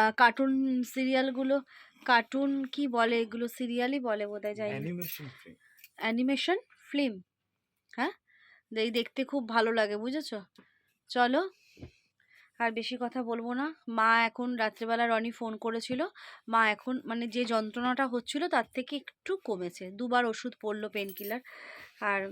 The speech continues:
Speaker 1: চলো, তাহলে ভিডিওটা শেষ করছি। আহ, আবার কালকে একটা নতুন ভিডিও নিয়ে তোমাদের সাথে কথা বলবো। ভালো লাগলে সবাই লাইক, কমেন্ট, শেয়ার এবং সাবস্ক্রাইব করে সাথে থেকো, পাশে থেকো, আর আমার ভিডিওগুলো কন্টিনিউয়াসলি সবাই দেখতে থেকো। চলো, টাটা, গুড বাই, টেক কেয়ার, লাভ ইউ অল, বাই।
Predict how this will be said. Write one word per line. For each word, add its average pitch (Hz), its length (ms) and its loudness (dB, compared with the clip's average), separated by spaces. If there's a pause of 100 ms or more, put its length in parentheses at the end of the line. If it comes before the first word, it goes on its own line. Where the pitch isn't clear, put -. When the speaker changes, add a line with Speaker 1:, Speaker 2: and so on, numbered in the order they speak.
(260)
Speaker 1:
চলো, 240 300 0
তাহলে 233 240 0 (100)
ভিডিওটা 226 440 -6
শেষ 226 300 -2
করছি। 254 340 -4 (640)
আহ, 214 240 4
আবার 247 200 2
কালকে 247 300 2
একটা 254 160 -2
নতুন 247 340 -2
ভিডিও 247 260 0
নিয়ে 247 140 0
তোমাদের 233 340 -4
সাথে 240 260 -6
কথা 233 220 -2
বলবো। 240 280 -4 (360)
ভালো 208 260 -2
লাগলে 214 300 -2
সবাই 233 280 -2
লাইক, 208 300 2
কমেন্ট, 220 260 -6
শেয়ার 220 260 -2
এবং 214 200 -6
সাবস্ক্রাইব 214 440 -8
করে 220 160 -10
সাথে 220 240 -10
থেকো, 247 220 -6
পাশে 240 260 -6
থেকো, 285 260 -6
আর 277 100 -2
আমার 185 160 -6
ভিডিওগুলো 170 400 -8
কন্টিনিউয়াসলি 190 600 -8
সবাই 294 300 0
দেখতে 269 320 -6
থেকো। 208 240 -10 (540)
চলো, 214 240 0
টাটা, 220 280 0 (100)
গুড 214 180 -8
বাই, 233 180 4
টেক 220 220 -4
কেয়ার, 277 180 0
লাভ 202 220 0
ইউ 262 160 -2
অল, 175 160 0
বাই। 165 200 -6